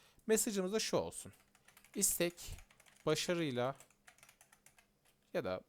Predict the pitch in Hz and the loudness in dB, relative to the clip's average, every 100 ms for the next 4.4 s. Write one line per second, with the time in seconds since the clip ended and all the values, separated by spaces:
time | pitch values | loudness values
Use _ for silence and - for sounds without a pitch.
0 | _ - 120 120 127 127 143 123 104 123 | _ -12 -10 -8 -6 -4 -2 -2 -4 -6
1 | 123 101 87 - - - - 123 _ - | -6 -6 -8 -10 -14 -14 -14 -20 _ -8
2 | 113 - 135 156 196 190 127 127 196 170 | -6 -4 -6 -4 -4 -4 -4 -4 -4 -6
3 | 101 104 104 110 147 202 117 - - 117 | -6 -4 -6 -6 -10 -10 -10 -12 -12 -10
4 | 107 92 - | -10 -12 -16